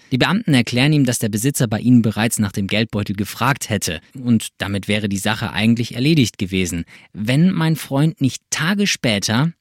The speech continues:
spät nachts mit, naja, eher zweifelhaften Kumpels zusammen eine Mülltonne angezündet hätte. Was jetzt kommt, erinnert ein bisschen an einen schlechten Film. Die gerufenen Polizisten spüren die Jungs nämlich tatsächlich noch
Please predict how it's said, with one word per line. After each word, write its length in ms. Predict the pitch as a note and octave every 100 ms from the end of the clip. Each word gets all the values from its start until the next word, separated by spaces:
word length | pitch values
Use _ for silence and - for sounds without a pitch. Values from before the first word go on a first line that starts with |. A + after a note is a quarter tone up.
| -
spät 420 | - - D#3 G#3+
nachts 500 | A#2+ A#2 D3+ - -
mit, 260 | B2 A2+ - -
naja, 360 | B2+ F#2 F#2 F#2+
eher 260 | A2+ G#2+
zweifelhaften 640 | - B2 D#3 C#3+ C#3 - B2+
Kumpels 420 | C3+ B2+ B2 - - - -
zusammen 400 | B2 A2+ B2+ A#2+
eine 180 | A#2
Mülltonne 500 | A2+ C3 B2+ G2+ F2
angezündet 640 | E2 E2+ E2+ F2+ E2 D#2+ -
hätte. 240 | - - _ _ _ _ _ _
Was 280 | G#2+ A2+ -
jetzt 300 | D#3 - -
kommt, 340 | G#2+ G2 A#2+ -
erinnert 420 | - A#2 C#3 C3+
ein 220 | - A2+ G#2+
bisschen 340 | B2+ - B2+
an 140 | -
einen 220 | E2 A2+ A#2+
schlechten 480 | - G2+ - A#2+
Film. 400 | - C#3 A2 D#2+ - - - - -
Die 60 |
gerufenen 500 | C3+ D#3 A3+ G#3 F3
Polizisten 680 | - D3+ C3 - E3 - E3+
spüren 400 | - - D3 E3+
die 80 | D3
Jungs 300 | C3 E3 -
nämlich 340 | C3 C3 B2
tatsächlich 680 | - C3 C3+ C#3+ B2+ B2 A2+
noch 220 | B2+ B2